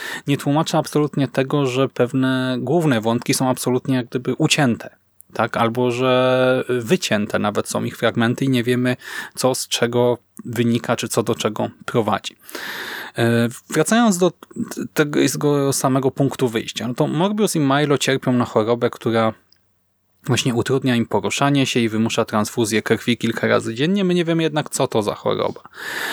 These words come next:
E, mamy wierzyć, że Morbius jakoś cudownie przetrwał w tym ośrodku jakiś dłuższy okres czasu, a inne osoby,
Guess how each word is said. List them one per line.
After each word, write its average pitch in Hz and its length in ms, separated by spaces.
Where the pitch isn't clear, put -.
E, 113 420
mamy 175 300
wierzyć, 160 480
że 139 200
Morbius 135 680
jakoś - 640
cudownie 117 880
przetrwał 175 640
w - 140
tym 123 180
ośrodku 117 640
jakiś 110 240
dłuższy 127 360
okres 151 260
czasu, 175 540
a 151 280
inne 147 340
osoby, 135 720